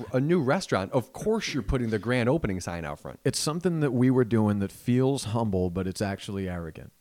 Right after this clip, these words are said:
Speaker 2: It
Speaker 1: Yes.
Speaker 2: feels like I don't wanna promote myself and big myself up, but what you're also unintentionally kind of saying to the world is, "I expect you to find me because I'm that special,
Speaker 1: Right.
Speaker 2: and I don't wanna put the work in."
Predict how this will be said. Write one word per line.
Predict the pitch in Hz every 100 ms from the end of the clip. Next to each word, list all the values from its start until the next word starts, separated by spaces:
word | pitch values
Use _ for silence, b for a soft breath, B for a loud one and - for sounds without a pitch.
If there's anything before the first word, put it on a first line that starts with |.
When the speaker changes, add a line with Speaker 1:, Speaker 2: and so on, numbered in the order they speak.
| _
Speaker 2:
It | 113
Speaker 1:
Yes. | 107
Speaker 2:
feels | 131 160 147
like | 120 - -
I | 110
don't | 120 131
wanna | 107 110
promote | 104 117 98 101 -
myself | 98 95 101 95 95
and | 85
big | 98 92
myself | 92 90 98 90 -
up, | 90 -
but |
what | 101 120 131
you're | 113 -
also | 113 131 - 120 - - _ 117
unintentionally | 123 110 - 110 - 101 90
kind | - 85 92
of | 110
saying | - 123 131
to | -
the | 131
world | 135 143 147 147
is, | 151 156 - B B B B B _ _
"I | 117 131
expect | 135 - - 117 110 - - -
you | 92 92 104
to | 98
find | - - 92 90 90
me | 90 90 85
because | 82 - 85
I'm | 85 85 85
that | 87 82 - _ _ _ -
special, | - - 87 82 85
Speaker 1:
Right. | 76 -
Speaker 2:
and | 87 -
I | 98 101
don't | 101
wanna | 92 90 87
put | - 98
the | 90
work | 85 90 87 -
in." | 92